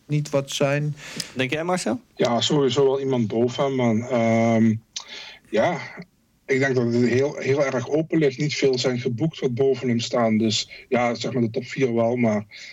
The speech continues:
Speaker 3: zeg maar alles van de top zes tot en met de, met, tot en met de top, top twaalf is er maar eentje
Speaker 1: Ja.
Speaker 3: geboekt. Dat is Assunção. Dus ja, ik denk,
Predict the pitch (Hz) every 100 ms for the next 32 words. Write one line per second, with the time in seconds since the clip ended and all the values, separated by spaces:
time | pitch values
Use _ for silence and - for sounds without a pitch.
0 | - - - 120 123 120 120 117 120 120
1 | - 131 120 131 123 120 - 123 107 -
2 | - 123 120 123 120 113 120 131 120 -
3 | - 120 - 131 135 120 120 117 117 123
4 | 123 120 - 131 135 - - - - -
5 | - 120 120 135 123 123 127 147 - 123
6 | 113 - - 123 127 123 117 - _ _
7 | - 131 123 135 135 123